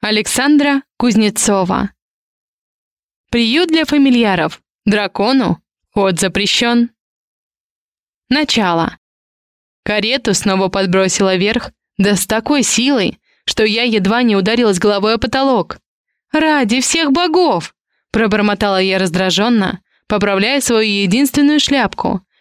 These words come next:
которая едва держалась на моих непокорных, огненно-рыжих волосах.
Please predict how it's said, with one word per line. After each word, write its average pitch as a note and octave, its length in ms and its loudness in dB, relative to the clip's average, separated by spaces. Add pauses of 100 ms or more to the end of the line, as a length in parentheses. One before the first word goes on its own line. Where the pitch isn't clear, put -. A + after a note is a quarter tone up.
(120)
которая G3+ 420 0
едва G3 420 -2
держалась F#3+ 540 0
на G3+ 60 2
моих F#3 260 0
непокорных, G3 800 0 (260)
огненно-рыжих C4+ 800 2
волосах. G3 680 -2